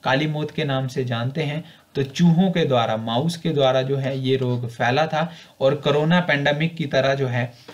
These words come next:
ये काफ़ी, अ, हद तक जो है वो भयानक बीमारी जो है वो पूरे भारतवर्ष को लगी थी।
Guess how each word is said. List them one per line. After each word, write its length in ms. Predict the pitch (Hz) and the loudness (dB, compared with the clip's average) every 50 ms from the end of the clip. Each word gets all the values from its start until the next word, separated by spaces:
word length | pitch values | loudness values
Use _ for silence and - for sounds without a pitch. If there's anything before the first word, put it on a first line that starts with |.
| - | -8
ये 180 | 127 127 139 143 | -4 -2 -2 -2
काफ़ी, 540 | 143 139 127 120 123 123 - 139 151 151 147 - - - - _ - | 0 0 0 0 0 0 -2 -4 -4 -4 -8 -12 -18 -20 -20 _ -6
अ, 220 | - 123 120 123 127 - - | -2 0 2 2 0 0 0
हद 180 | 151 170 170 - | 0 0 0 2
तक 160 | 175 170 170 151 | 0 0 0 2
जो 140 | 135 139 | 0 0
है 160 | 131 127 127 120 | 2 2 0 0
वो 360 | 120 127 127 135 135 131 - - - - | 0 0 0 0 -2 -4 -10 -16 -14 -10
भयानक 440 | 127 107 107 117 127 135 143 143 - | -8 -4 -2 0 2 2 2 0 0
बीमारी 400 | 135 127 123 120 120 120 123 135 | 0 0 2 2 2 2 0 0
जो 160 | 143 139 131 | 0 0 -2
है 100 | 120 120 | -2 -2
वो 120 | 117 120 117 | -4 -4 -6
पूरे 280 | 117 - 123 127 127 | -6 -6 -4 -2 -2
भारतवर्ष 720 | 120 117 107 - - 110 113 131 131 - 123 117 110 - - | -4 -4 -6 -6 -4 -2 -2 -2 -4 -4 -6 -4 -4 -4 -6
को 260 | - - 127 131 127 - - - - - - | -6 -6 -6 -6 -6 -8 -16 -20 -16 -10 -6
लगी 460 | 110 104 104 110 110 101 98 107 98 | -4 -2 0 0 0 0 -2 -4 -8
थी। 220 | 98 - - 120 | -10 -10 -12 -14